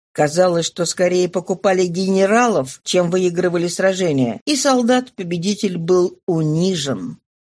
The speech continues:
Бесславная война, в которой между складок знамён можно было прочесть: «Банк Франции».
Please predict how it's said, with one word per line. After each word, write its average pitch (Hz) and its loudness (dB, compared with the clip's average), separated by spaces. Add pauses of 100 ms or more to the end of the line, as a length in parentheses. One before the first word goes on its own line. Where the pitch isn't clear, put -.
(140)
Бесславная 233 2
война, 196 2
в - -12
которой 175 0
между 185 0
складок 185 0
знамён 190 0
можно 190 2
было 185 0
прочесть: 180 -4 (200)
«Банк 185 2
Франции». 160 -4